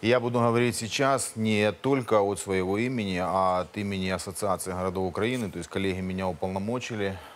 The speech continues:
поскольку я являюсь членом правления Ассоциации городов Украины, и в первую очередь нашу серьезную обеспокоенность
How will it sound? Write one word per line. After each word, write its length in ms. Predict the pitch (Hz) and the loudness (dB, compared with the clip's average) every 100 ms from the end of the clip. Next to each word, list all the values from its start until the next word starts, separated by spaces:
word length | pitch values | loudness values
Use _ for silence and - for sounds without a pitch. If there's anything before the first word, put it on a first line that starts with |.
| - - | -20 -18
поскольку 340 | 85 - 95 101 | -14 -6 0 2
я 60 | |
являюсь 300 | 95 95 82 | 4 2 0
членом 540 | - - 98 90 87 82 - | -6 -4 -2 0 -2 -4 -2
правления 440 | 95 104 123 113 | 0 2 0 0
Ассоциации 580 | 95 98 - 98 90 90 | -2 -2 2 0 0 -8
городов 340 | 90 90 87 | -6 -2 -2
Украины, 580 | 82 87 87 85 80 78 | -2 -2 -2 -2 -4 -6
и 220 | 76 90 85 | -4 -4 -4
в 60 | |
первую 280 | - 110 104 | -2 0 2
очередь 400 | 110 101 95 87 | 0 -2 -4 -2
нашу 260 | 98 92 87 | -2 -2 -6
серьезную 460 | - 95 92 87 | -4 -2 -2 -2
обеспокоенность 800 | 87 85 - - 120 120 95 | -6 -6 -8 -2 0 0 -2